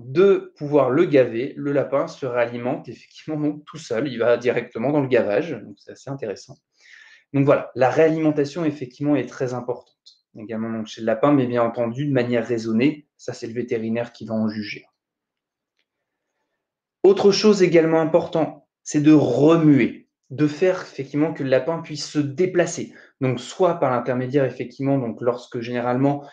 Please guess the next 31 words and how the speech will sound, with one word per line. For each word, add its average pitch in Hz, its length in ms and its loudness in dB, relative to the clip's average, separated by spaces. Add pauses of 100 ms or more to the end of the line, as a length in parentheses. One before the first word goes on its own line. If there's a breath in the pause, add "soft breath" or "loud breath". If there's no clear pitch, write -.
(240 loud breath)
la, 120 460 2
le 123 180 0
transit, 143 420 -4
effectivement, 120 540 -8
repart, 143 720 2 (480 loud breath)
on 151 140 6
les 156 140 8
met 170 160 6
généralement 170 460 2
donc 170 180 -2
dans 147 140 0
des 139 220 -2
parcs. - 460 -6
Là, 120 180 2
comme 127 200 -4
vous 123 120 -4
avez 127 180 0
effectivement 131 440 -8
donc 113 240 -10
plusieurs 117 320 -10
exemples 113 360 -8
ici, - 340 -8 (200 loud breath)
de 143 80 6
manière 151 340 4
à - 40 -10
qu'ils - 240 -14
puissent - 360 -10
effectivement 123 420 -6
donc 135 180 -2
se - 140 -12
déplacer. 120 460 -6